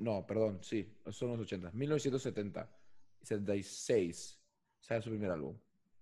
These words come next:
Ah, y después, que hace su primer álbum que se llama Dire Straits,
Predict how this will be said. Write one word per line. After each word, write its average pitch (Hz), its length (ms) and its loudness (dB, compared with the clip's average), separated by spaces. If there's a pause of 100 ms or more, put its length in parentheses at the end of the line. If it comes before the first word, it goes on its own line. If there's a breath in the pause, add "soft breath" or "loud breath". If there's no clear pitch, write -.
(140)
Ah, 107 500 2
y 120 100 2
después, 151 420 6 (580 soft breath)
que - 80 6
hace 135 120 6
su - 140 0
primer 139 220 8
álbum 151 140 8
que 135 80 0
se 127 80 2
llama 113 100 2
Dire 120 220 6
Straits, - 600 0